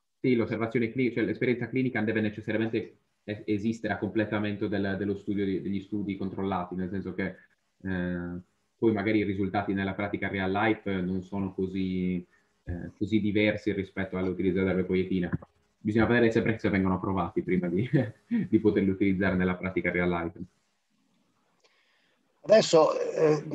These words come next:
Speaker 2: vi dico una cosa leggera, tanto per concludere, eh, perché mi è venuta in mente, insomma, rispetto a questi eventi, è un po' la stessa cosa, adesso non si viaggia più in aereo, per cui non succede più, però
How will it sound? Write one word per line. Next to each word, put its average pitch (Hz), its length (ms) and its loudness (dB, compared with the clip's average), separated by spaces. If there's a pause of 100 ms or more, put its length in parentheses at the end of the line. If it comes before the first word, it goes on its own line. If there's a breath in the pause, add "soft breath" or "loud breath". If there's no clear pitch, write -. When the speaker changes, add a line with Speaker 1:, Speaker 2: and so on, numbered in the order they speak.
(140)
Speaker 2:
vi - 260 -4
dico 151 240 6
una 147 140 6
cosa 156 260 6
leggera, 156 520 8
tanto 143 340 6
per 139 260 6
concludere, 147 920 8
eh, 127 600 -6
perché 139 460 6
mi 131 160 -16
è - 20 -4
venuta 143 300 2
in 131 100 4
mente, 139 300 4
insomma, 131 360 0
rispetto 135 440 4
a 120 60 0
questi 139 300 -8
eventi, 135 440 0
è 139 40 0
un - 60 -8
po' 175 140 6
la 156 80 10
stessa 156 320 2
cosa, 156 240 8
adesso 160 220 6
non 143 160 2
si 135 120 -2
viaggia 190 300 8
più 143 160 -8
in 123 60 -4
aereo, 113 380 0
per - 200 -12
cui 131 180 -8
non 117 140 -10
succede 120 420 -2
più, - 220 -14
però 147 260 8